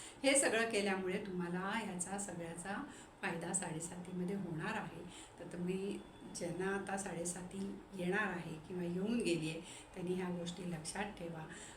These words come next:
आणि मला असं वाटलं की ह्या विषयावर, म्हणजे बाहेर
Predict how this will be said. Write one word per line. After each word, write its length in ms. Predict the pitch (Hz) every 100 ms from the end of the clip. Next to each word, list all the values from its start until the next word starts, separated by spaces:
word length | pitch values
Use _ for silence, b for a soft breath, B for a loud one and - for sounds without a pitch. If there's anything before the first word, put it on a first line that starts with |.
| B
आणि 180 | 190 240
मला 340 | 254 208 208
असं 320 | 254 247 240 202
वाटलं 340 | 175 175 165
की 480 | 175 196 208 208 196
ह्या 200 | 190 202
विषयावर, 580 | 220 - 202 175 170 170
म्हणजे 260 | 175 180 196
बाहेर 360 | 185 175 220